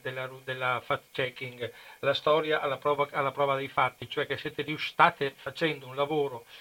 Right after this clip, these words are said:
che permette proprio con la divulgazione, come piace anche a me usare, permette di fare, far sì che la gente normale, eh, si avvicini a questi argomenti che sono difficilissimi,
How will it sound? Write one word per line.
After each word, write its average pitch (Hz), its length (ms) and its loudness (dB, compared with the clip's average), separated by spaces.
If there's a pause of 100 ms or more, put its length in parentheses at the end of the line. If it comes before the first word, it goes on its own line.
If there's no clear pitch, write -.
(160)
che 123 120 -8
permette 156 680 0
proprio 143 380 -2 (160)
con 143 140 0
la 135 80 2
divulgazione, 135 840 -2
come 117 200 -12
piace 123 320 -6
anche 127 180 -10
a 120 60 -8
me 123 140 -10
usare, 120 580 -6 (320)
permette 170 420 0
di 135 140 -6
fare, 151 300 2
far 147 180 -2
sì 156 160 -4
che 147 140 -4
la 147 100 -4
gente 151 300 -4
normale, 135 840 0 (260)
eh, 143 400 4
si - 180 -2
avvicini 160 520 -2
a 120 80 -6
questi 131 360 -6
argomenti 139 580 -4
che 123 100 -12
sono 139 220 -4
difficilissimi, 127 800 -8